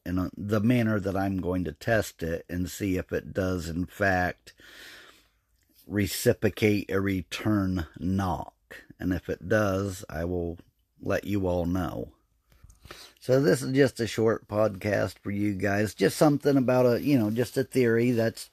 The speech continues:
been questioning in my mind for quite some time, and I hope I gave you something to think about today. At the end of this podcast, I'm going to post a question, and if you all go to Spotify,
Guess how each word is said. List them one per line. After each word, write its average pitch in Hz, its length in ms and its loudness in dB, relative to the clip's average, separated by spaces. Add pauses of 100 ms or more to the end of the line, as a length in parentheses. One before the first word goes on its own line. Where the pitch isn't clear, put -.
(160)
been 107 460 2 (580)
questioning 127 680 4
in 120 120 2
my 120 220 2
mind 117 540 2
for 104 160 -8
quite 110 400 -2
some 120 280 0
time, 110 460 2
and 101 140 2
I 87 60 -2
hope 110 260 0
I 101 80 0
gave 107 280 0
you 104 120 -2
something - 320 -4
to 104 80 0
think 113 320 -2
about 92 380 -4
today. 92 600 -2 (800)
At 113 220 0
the 139 140 4
end 190 140 2
of 156 120 2
this 139 220 2
podcast, 107 760 0 (100)
I'm 123 220 2
going 123 240 2
to - 60 -2
post 117 480 0
a 90 40 -6
question, 95 920 -2 (560)
and 107 360 2
if 107 200 -2
you 113 160 2
all 135 180 6
go 127 240 2
to 113 300 -4
Spotify, 98 1200 -2